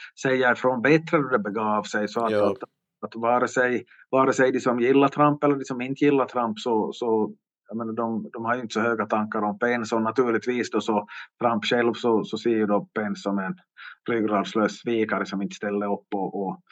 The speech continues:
Speaker 1: förhindrar ett valresultat. Det vill säga att han ställde ett krav på Pence som Pence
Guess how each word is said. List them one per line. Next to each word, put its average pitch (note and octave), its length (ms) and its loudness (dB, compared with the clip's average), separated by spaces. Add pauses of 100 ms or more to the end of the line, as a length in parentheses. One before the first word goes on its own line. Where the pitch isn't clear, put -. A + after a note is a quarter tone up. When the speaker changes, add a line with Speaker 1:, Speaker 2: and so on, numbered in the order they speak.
(220)
Speaker 1:
förhindrar A2+ 420 0
ett G#2 100 -8
valresultat. A2 580 2
Det A#2 80 -2
vill C3 120 4
säga C3 140 4
att - 60 2
han C3+ 120 2
ställde C#3 340 2
ett - 140 -4
krav C3+ 360 2
på A#2+ 80 -2
Pence A#2+ 380 -2
som G#2+ 200 -2
Pence A2 320 -2